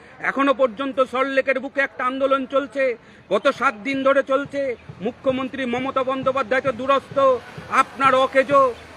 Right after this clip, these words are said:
ওই শিক্ষামন্ত্রী ব্রাত্য বসু, তিনিও একবার তাকানোর সময় পেলেন না। আর অমনি একজন পার্শ্ব শিক্ষিকা মারা গেলেন, বিএলও ডিউটি করতে করতে তার সুইসাইড নোট ঝুলিয়ে দিলেন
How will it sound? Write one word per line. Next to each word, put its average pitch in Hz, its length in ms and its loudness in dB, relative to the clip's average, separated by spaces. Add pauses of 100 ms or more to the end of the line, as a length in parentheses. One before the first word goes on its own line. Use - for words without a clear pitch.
ওই 240 140 4 (100)
শিক্ষামন্ত্রী 269 800 -2 (440)
ব্রাত্য 254 280 -4 (120)
বসু, 277 160 0 (140)
তিনিও 277 260 0
একবার 269 300 2 (120)
তাকানোর 262 500 2
সময় 269 320 0
পেলেন 262 320 0
না। 254 100 2 (380)
আর 226 240 6
অমনি 262 340 4
একজন 254 340 -2 (100)
পার্শ্ব 269 240 -6 (100)
শিক্ষিকা 262 340 -6 (100)
মারা 262 180 2
গেলেন, 254 280 -2 (420)
বিএলও 254 300 6
ডিউটি 262 380 -4
করতে 262 240 -2
করতে 262 360 -4 (340)
তার 240 140 0 (100)
সুইসাইড 254 460 -2
নোট 247 180 -4 (100)
ঝুলিয়ে 254 260 0
দিলেন 254 300 0